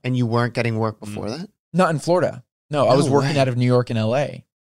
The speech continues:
Speaker 1: And then all of a sudden Florida
Speaker 2: It
Speaker 1: picked
Speaker 2: just
Speaker 1: up.
Speaker 2: picked up. It was crazy, but it's also, you know, there's prayer there, and
Speaker 1: Mm-hmm.
Speaker 2: we, w-, I would have bought my flights anyways.
Speaker 1: Was it, did it pick up because you asked your agents, like, "Yo, I wanna be traveling back to Florida more"? Or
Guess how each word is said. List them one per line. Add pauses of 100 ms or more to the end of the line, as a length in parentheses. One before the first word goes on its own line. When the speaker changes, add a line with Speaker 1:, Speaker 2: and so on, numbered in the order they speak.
(140)
Speaker 1:
And
then
all
of
a
sudden
Florida
Speaker 2:
It
Speaker 1:
picked
Speaker 2:
just
Speaker 1:
up.
Speaker 2:
picked
up. (240)
It
was
crazy,
but
it's
also,
you
know,
there's
prayer
there,
and
Speaker 1:
Mm-hmm. (100)
Speaker 2:
we, (400)
w-,
I
would
have
bought
my
flights
anyways. (240)
Speaker 1:
Was
it, (360)
did
it
pick
up
because
you
asked
your
agents,
like,
"Yo,
I
wanna
be
traveling
back
to
Florida
more"? (600)
Or